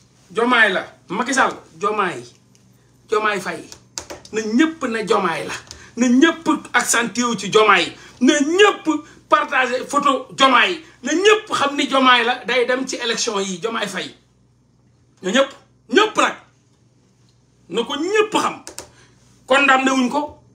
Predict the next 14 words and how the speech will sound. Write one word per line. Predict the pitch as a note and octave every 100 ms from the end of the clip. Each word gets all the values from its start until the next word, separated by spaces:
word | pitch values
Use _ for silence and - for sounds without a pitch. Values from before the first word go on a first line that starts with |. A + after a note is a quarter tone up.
| _ _ _ _ _ _ _ _ -
Te | C4+ C4+
amul | C4+ C#4 C#4+ B3+ F3+
dara | D#4 D#4+ D#4+
taxul | D4+ - D4
ci | C4+
casier | C4+ B3+ B3
judiciaire | A#3 A#3 A3 G#3 E3+
am. | - - _ _ _ _ _ _ _ _ _ _ _ _ _ _ _ _
Voilà. | B2+ C3 A#2+ - _ _ _ _ _ _ _ _ _ _ _ _ _ _ _ _ _ _ _ _ _ _ _ _ _ _
Léegi | D#3+ A#3 B3+
nag | A3+
bu | B3
boobaa | C#4 D4 C4 A#3
nag | G3+